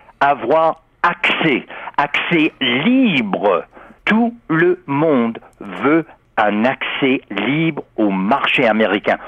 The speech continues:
Or, qu'est-ce que John Bolton et Peter Navarro et Donald Trump, qu'est-ce qui, qu'est-ce qu'ils ont pris comme décision ? Eh bien, nous, on va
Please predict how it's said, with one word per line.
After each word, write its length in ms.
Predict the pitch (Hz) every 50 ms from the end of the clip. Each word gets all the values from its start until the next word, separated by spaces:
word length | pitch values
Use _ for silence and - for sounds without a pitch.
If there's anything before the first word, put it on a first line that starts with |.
| - - - -
Or, 340 | - 160 156 135 113 95 - - - - - _ -
qu'est-ce 260 | - 190 190 - -
que 200 | - 165 151 135 110 98 92 87
John 300 | 131 131 139 170 180 160
Bolton 440 | 135 139 143 143 - - 156 160 151 - - - _ -
et 180 | - 123 117 113 - _ _ _ _ -
Peter 280 | - 196 190 165 156
Navarro 460 | 139 127 123 104 123 127 135 160 170 - - - - - - - _ _ -
et 240 | 127 123 117 117 110
Donald 400 | 113 110 135 139 139 147 151 131
Trump, 260 | - 151 156 160 151 - _ _ _ -
qu'est-ce 320 | - 185 156 - - -
qui, 220 | - 160 151 143 - _ _ _ _ _
qu'est-ce 220 | - 190 175 - -
qu'ils 220 | - 190 156 -
ont 100 | 165 156
pris 240 | 143 - - 190 202 -
comme 160 | - 185 165
décision ? 500 | 151 165 - - 175 165 139 185 190 180 - - - - _ _ _ -
Eh 140 | 135 127 120
bien, 320 | 104 92 98 113 107 98 95
nous, 480 | 92 98 101 107 117 143 170 175 175 160 _ - - _ _ _ -
on 220 | - 139 139 139 135
va 360 | 120 101 101 127 123 123 -